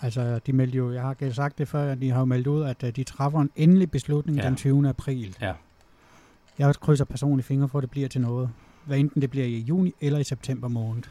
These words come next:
Speaker 2: Jo, men det er jo klart, hvis man skal rykke sådan et arrangement, det er jo ikke bare noget, man gør. Det er jo ikke kun en dato, man flytter.
Speaker 1: Mm.
Speaker 2: Det giver jo nogle frygtelige kvaler for en masse, der allerede har tilmeldt sig.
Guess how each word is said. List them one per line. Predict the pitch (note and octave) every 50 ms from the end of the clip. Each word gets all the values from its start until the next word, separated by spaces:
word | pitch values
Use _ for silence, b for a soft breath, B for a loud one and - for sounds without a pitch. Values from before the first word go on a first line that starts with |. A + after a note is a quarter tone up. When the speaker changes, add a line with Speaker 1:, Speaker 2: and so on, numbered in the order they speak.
| - - - - -
Speaker 2:
Jo, | F#2 F2 F#2+ F2+
men | G2+ G#2 F#2+
det | - G2+
er | F#2+
jo | G2 G2+
klart, | - - G2 G2 G#2 G2+
hvis | G#2 G2 -
man | G#2+ F#2
skal | - - G2+
rykke | F#2+ G2 G#2 A2 -
sådan | - G2+
et | G2+ F#2+
arrangement, | F2+ F2 F2 E2 - F2+ F2 E2+ - - -
det | - G2+
er | F#2+
jo | G2
ikke | G2 G2+ A2+
bare | A2 - F#2+ F#2+ G2
noget, | F#2 F#2+ G2 F#2+
man | G2 F2+ F2+
gør. | F2+ F2+ F2+
Det | F2+ - - -
er | G2+
jo | G2+
ikke | G#2+ G#2 - -
kun | - A2+ A2
en | G#2+ G2+
dato, | F2+ F#2+ F2 F2+ - -
man | G#2 F#2 F2 F2
flytter. | E2 - F2 F2 F2+ F2 - B B B B B
Speaker 1:
Mm. | C3 - - -
Speaker 2:
Det | G#2 -
giver | - A2 G#2+ G#2
jo | G#2 G2+ G2
nogle | G2 F#2+ F#2 F2+
frygtelige | F2 - G2+ G#2 A2 - A2 G2+ F2
kvaler | - - F#2 F2+ F#2+ G2+ G2
for | - - F2+
en | F2 E2+
masse, | E2 F2+ F2+ - - F#2
der | F2+
allerede | F2 F2+ F2+ F#2 F2 F#2 F#2+ F#2 F2+
har | F2 F2 G2+ - -
tilmeldt | - G2 F#2+ F2+ F#2+ F#2+ F2 -
sig. | - F2